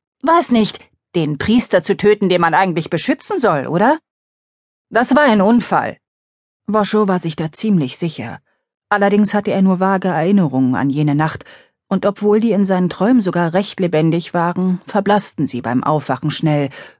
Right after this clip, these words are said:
wurden zu Mutmaßungen und Gespenstern.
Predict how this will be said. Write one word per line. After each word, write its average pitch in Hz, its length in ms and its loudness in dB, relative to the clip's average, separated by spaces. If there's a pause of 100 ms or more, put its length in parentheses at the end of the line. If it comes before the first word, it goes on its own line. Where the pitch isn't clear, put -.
wurden - 240 -12
zu - 140 -4
Mutmaßungen 131 840 0
und - 120 -6
Gespenstern. 143 760 -4